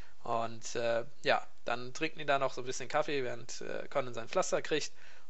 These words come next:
und bekommen allerdings dann mit, wie nebenan diese Idols, ja,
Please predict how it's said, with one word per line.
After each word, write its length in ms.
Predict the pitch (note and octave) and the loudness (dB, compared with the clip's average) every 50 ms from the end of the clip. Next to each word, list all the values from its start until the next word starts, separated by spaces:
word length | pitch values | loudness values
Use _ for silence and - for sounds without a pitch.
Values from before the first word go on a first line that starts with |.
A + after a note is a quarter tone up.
| - | -2
und 560 | - - C3+ C3 B2+ B2+ C3 C3 B2+ - - - | 0 2 4 4 4 2 0 -2 -4 -4 -4 -4
bekommen 300 | - - - D#3 D#3 C#3 | 0 4 6 6 6 6
allerdings 400 | C3+ C#3 C3 B2+ C3+ C3 - - | 4 4 4 2 2 0 0 0
dann 140 | B2+ A#2+ B2+ | 0 0 0
mit, 180 | C3+ D3 - - | -2 -2 -2 -2
wie 80 | C3 B2 | -2 -2
nebenan 600 | B2+ B2+ C3 B2 B2+ A#2+ B2 C#3 C3+ C3+ C3 C3 | 0 0 0 0 0 0 -2 -2 -2 -2 -4 -4
diese 320 | - C3+ B2 A#2 B2+ B2 - | -4 -2 -2 -2 -2 -2 0
Idols, 600 | - - C#3+ E3 E3+ D#3+ D#3 C#3 - - - - - - - - - - - - - | 2 2 2 0 0 -2 -2 -2 -2 -2 -2 -2 -2 -2 -2 -2 -4 -4 -2 -2 0
ja, 180 | B2 A2 A2 | 0 0 0